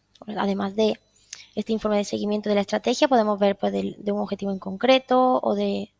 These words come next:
de los indicadores o de los K P Is que tengamos. ¿Vale? Dependiendo o po-, haciendo filtros distintos, pues, de las líneas estratégicas, de un objetivo en concreto,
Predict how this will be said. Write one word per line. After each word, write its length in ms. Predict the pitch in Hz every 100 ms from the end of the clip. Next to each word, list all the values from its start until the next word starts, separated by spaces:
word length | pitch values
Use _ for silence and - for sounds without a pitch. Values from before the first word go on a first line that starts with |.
| _
de 220 | 208 202
los 380 | 202 202 202 -
indicadores 640 | 202 196 185 202 214 208
o 40 | 208
de 100 | 208
los 120 | 185
K 100 | 214
P 120 | -
Is 80 | 220
que 140 | -
tengamos. 400 | 202 214 262 285 _ - - - - - - _ - -
¿Vale? 500 | 247 220 214 285 -
Dependiendo 680 | 240 226 240 254 233 247 -
o 120 | 214
po-, 120 | - -
haciendo 380 | 208 - 214 214
filtros 480 | - 233 233 277 254
distintos, 480 | 240 - 226 277 269
pues, 140 | 226
de 100 | 208
las 140 | 196
líneas 300 | 185 190 196
estratégicas, 760 | 190 - - 254 247 254 254 254
de 80 | 233
un 80 | 208
objetivo 400 | 202 202 - 196
en 120 | 202
concreto, 760 | 247 247 - 247 247 233 247